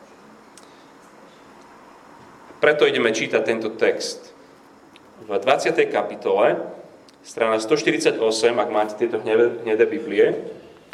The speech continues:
budem čítať od sedemnásteho verša po koniec kapitoly. Lukáš tam píše nasledovné. Pavol poslal z Milétu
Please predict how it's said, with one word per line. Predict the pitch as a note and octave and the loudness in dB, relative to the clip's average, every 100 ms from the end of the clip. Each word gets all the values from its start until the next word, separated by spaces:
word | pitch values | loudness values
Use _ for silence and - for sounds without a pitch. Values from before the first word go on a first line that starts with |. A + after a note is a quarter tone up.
| - - - - | -20 -20 -20 -8
budem | A#2+ A#2 | 0 2
čítať | A2+ C3 A#2+ A#2+ A2+ - - - - - B2 | 0 -4 0 2 2 -4 -10 -18 -20 -14 -12
od | - | -8
sedemnásteho | - D3 C#3+ C3 A#2 A2+ A2+ G#2+ | 2 4 4 4 0 0 -4 -2
verša | G#2 A2 A2 G2+ | -2 -2 -2 -4
po | F#2+ | -6
koniec | - G#2+ G2+ G2 - | -6 -8 -6 -8 -8
kapitoly. | F#2 - - G2 - - - - - - - - - - - - - - - - - - - - - - - - - - - - - - - - - - - - | -10 -10 -10 -10 -10 -12 -18 -20 -20 -20 -20 -20 -20 -20 -20 -20 -20 -20 -20 -20 -20 -20 -20 -20 -20 -20 -20 -20 -20 -20 -20 -20 -20 -20 -20 -20 -20 -20 -12 -6
Lukáš | A2+ A2 G2+ - - - - | 0 2 2 0 -8 -12 -12
tam | F#2+ G2 | -12 -10
píše | G2 - F#2 | -10 -8 -8
nasledovné. | F#2 - F#2 F2 F2 - - - - - - - - - - - | -8 -8 -6 -4 -6 -12 -18 -20 -20 -20 -20 -18 -18 -18 -20 2
Pavol | - D#3 F3 - | 4 6 4 4
poslal | C#3 - C3+ A#2 | 2 4 4 4
z | - A2+ | 0 -2
Milétu | A2+ A#2+ A2+ A2+ | 4 4 4 -2